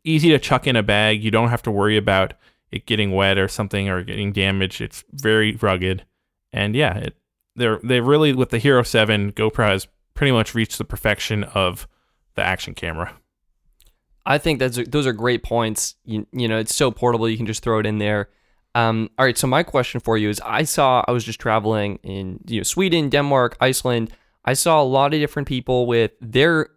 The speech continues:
Speaker 2: solutions for capturing images, and a lot of people had selfie sticks, both with their phones and with GoPros. Gabe, what is your take on selfie sticks? Are these worth it? Is this something people should be traveling with?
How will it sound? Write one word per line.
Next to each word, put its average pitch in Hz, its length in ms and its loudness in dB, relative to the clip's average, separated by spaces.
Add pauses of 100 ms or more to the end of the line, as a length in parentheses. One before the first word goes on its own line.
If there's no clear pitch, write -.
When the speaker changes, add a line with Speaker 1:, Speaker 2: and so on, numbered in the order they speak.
(180)
Speaker 2:
solutions 117 680 0
for 104 340 -4 (280)
capturing 113 380 -2
images, 107 500 -2 (380)
and 120 100 2
a 117 40 4
lot 120 280 2
of 220 80 -4
people 160 520 0
had 131 560 0
selfie - 540 0
sticks, - 400 -8
both 151 240 2
with 175 160 -4
their 139 140 0
phones 196 600 0 (420)
and 208 260 4
with 175 180 0
GoPros. 139 600 2 (220)
Gabe, 165 240 2
what 147 440 0
is 151 220 0
your 202 220 4
take 170 460 -2
on 151 220 2
selfie 147 420 0
sticks? - 360 -6 (120)
Are 202 160 4
these 180 240 -2
worth 196 340 -2
it? 233 280 -4
Is 202 260 0
this 196 200 2
something 175 600 0 (180)
people 175 320 0
should 160 180 -4
be 127 120 -2
traveling 214 720 0
with? 196 260 2